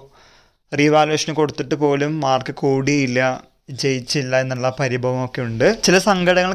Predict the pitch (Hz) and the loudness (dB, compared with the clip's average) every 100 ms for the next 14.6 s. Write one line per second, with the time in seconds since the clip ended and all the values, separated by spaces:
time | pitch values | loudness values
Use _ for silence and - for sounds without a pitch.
0 | 190 170 156 175 165 165 156 160 156 143 | -2 -2 0 0 0 -4 -2 0 2 0
1 | 135 143 139 139 135 143 127 127 175 208 | 0 0 0 -2 -4 -4 -2 -2 -2 -4
2 | - - 156 131 127 127 131 135 - - | -10 -10 -2 0 2 4 4 4 0 -10
3 | - - - - - 139 139 143 127 131 | -20 -18 -14 -4 0 0 0 0 0 0
4 | 143 156 123 123 127 180 127 120 190 - | -2 0 0 0 0 0 2 2 0 -2
5 | - - - - - 180 - 196 180 180 | -16 -18 -16 -12 -4 0 2 4 4 2
6 | 185 170 175 175 - - 170 151 165 165 | 2 2 0 -2 -12 -12 -4 -2 0 -2
7 | 175 170 143 123 123 117 - 139 117 113 | 0 0 0 -2 -6 -10 -10 -8 -6 -6
8 | 113 - - - - - - 151 151 180 | -10 -16 -20 -18 -18 -16 -4 0 2 2
9 | 175 170 175 165 156 151 165 156 143 147 | 2 0 2 2 2 0 0 0 -2 -2
10 | 202 - 185 185 185 175 170 175 170 190 | 0 2 4 4 0 0 0 0 0 -2
11 | 202 165 147 - 151 147 135 135 127 131 | 0 0 0 0 0 0 -2 -2 -2 -2
12 | 131 120 113 - 131 - - - - 175 | 0 0 -4 -6 -8 -8 -14 -10 -2 2
13 | 190 196 180 180 180 190 175 160 156 156 | 2 2 2 0 2 0 2 2 0 0
14 | 160 160 156 139 139 135 | -4 -2 -2 -2 -6 -6